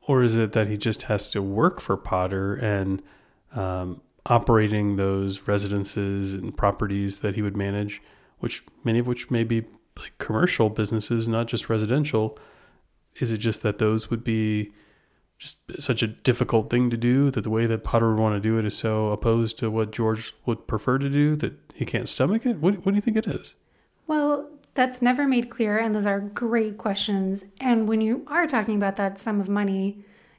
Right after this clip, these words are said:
Speaker 2: you would want to be clear on all of those questions, right? Like, what exactly is it that I'm gonna have to do working for you? Because I need to analyze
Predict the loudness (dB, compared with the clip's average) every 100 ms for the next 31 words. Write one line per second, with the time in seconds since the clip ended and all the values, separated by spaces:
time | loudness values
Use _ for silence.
0 | _ 0 4 2 2 0 0 -4 -4 -4
1 | -2 -2 -6 -6 -6 -6 -6 -4 -4 -2
2 | -4 -4 -6 -6 -2 0 2 0 0 0
3 | -2 -4 -2 -2 -2 -2 -4 -4 -8 -8
4 | -8 -4 -2 -4 -2 -4 -2 -4 -4 -4
5 | -4 -2 -4 -6 -12 -20 _ -4 -2 0
6 | 0 0 -2 -2 -2 -2 -4 -4 -6 -10